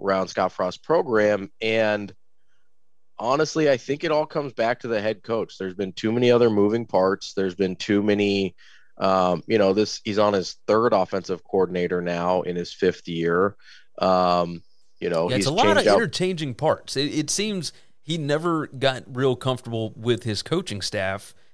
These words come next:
Speaker 2: And I wonder if maybe that has a little bit to do with it, but more so,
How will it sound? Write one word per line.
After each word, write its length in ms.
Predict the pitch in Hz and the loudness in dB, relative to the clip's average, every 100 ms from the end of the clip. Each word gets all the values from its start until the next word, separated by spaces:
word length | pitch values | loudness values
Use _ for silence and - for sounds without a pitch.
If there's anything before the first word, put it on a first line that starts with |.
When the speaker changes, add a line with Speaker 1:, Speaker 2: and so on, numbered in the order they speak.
| - - - - | -20 -20 -20 -8
Speaker 2:
And 320 | 123 123 120 - - | -2 0 0 -4 -4
I 80 | 123 | -4
wonder 360 | 117 151 175 | 0 -2 -2
if 100 | 127 | -4
maybe 260 | 127 135 120 | -2 -2 -4
that 280 | 95 123 156 | -2 -2 2
has 220 | 160 139 | 0 0
a 40 | |
little 200 | 135 151 | -2 -4
bit 160 | 143 147 | -6 -8
to 60 | 107 | -6
do 180 | 107 | -4
with 160 | 185 240 | -4 -4
it, 140 | 185 | -2
but 260 | 120 - - | -4 -4 -10
more 240 | 113 202 | -4 -4
so, 520 | 262 214 202 185 127 | -2 0 2 2 -2